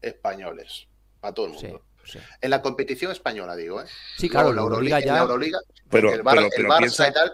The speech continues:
Speaker 1: tienen diecisiete jugadores en plantilla, con lo cual
Speaker 2: Sí, sí.
Speaker 1: a la Euroliga te vas con,
Speaker 3: Pero que na-,
Speaker 1: con
Speaker 2: Con
Speaker 1: los
Speaker 2: tus
Speaker 3: pero que
Speaker 2: catorce,
Speaker 3: catorce,
Speaker 2: sí.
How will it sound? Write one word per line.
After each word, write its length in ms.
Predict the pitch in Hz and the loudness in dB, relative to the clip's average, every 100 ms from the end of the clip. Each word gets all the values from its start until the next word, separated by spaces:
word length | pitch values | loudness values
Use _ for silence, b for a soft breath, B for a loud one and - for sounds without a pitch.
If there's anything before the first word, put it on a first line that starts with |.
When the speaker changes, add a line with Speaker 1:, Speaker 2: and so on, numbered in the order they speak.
| - | -4
Speaker 1:
tienen 200 | 147 156 | -8 -6
diecisiete 520 | 143 131 120 139 127 | -6 -6 -8 -6 -6
jugadores 400 | 120 127 120 110 | -4 -4 -4 -8
en 80 | 127 | -8
plantilla, 500 | 139 147 175 185 117 | -6 -6 -6 -10 -10
con 120 | 156 | -8
lo 100 | 104 | -6
cual 240 | 110 - _ _ | -6 -6 _ _
Speaker 2:
Sí, 200 | - 123 | -12 -10
sí. 100 | - | -8
Speaker 1:
a 60 | 104 | -8
la 100 | - - | -8 -8
Euroliga 460 | 104 110 143 151 | -6 -4 -2 -2
te 100 | - | -2
vas 200 | 127 151 | -2 -4
con, 120 | - 143 | -6 -6
Speaker 3:
Pero 220 | 113 110 | -4 -4
que 160 | 113 | -4
na-, 200 | 104 101 | -4 -4
Speaker 1:
con 80 | - | -6
Speaker 2:
Con 140 | - - | -2 0
Speaker 1:
los 60 | |
Speaker 2:
tus 120 | - 147 | 0 0
Speaker 3:
pero 100 | 139 | 4
que 60 | |
Speaker 2:
catorce, 220 | 135 127 117 | 4 2 -2
Speaker 3:
catorce, 180 | 87 - | -8 -14
Speaker 2:
sí. 180 | 104 | -16